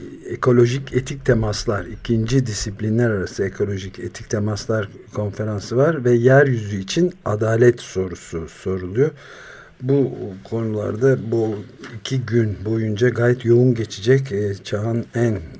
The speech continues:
can alıcı sorunlarından, e, bahsediyoruz. E, ona, bu konuda birazcık, e, bilgi almak üzere Batı Dilleri ve Edebiyatları bölümünden,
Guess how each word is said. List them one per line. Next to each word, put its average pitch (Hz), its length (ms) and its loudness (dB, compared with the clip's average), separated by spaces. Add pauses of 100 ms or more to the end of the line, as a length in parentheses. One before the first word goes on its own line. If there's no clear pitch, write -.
(480)
can 123 220 6
alıcı 104 540 0 (120)
sorunlarından, 101 1040 -4
e, 98 580 -8
bahsediyoruz. 101 880 -4 (1160)
E, 110 320 -2 (360)
ona, 127 380 6
bu 120 520 -2
konuda 113 440 4
birazcık, 110 580 0
e, 107 260 0
bilgi 107 280 2
almak 107 360 2
üzere 104 320 2 (560)
Batı 101 520 -2
Dilleri 104 400 0
ve 107 60 4
Edebiyatları 98 760 0
bölümünden, 95 600 0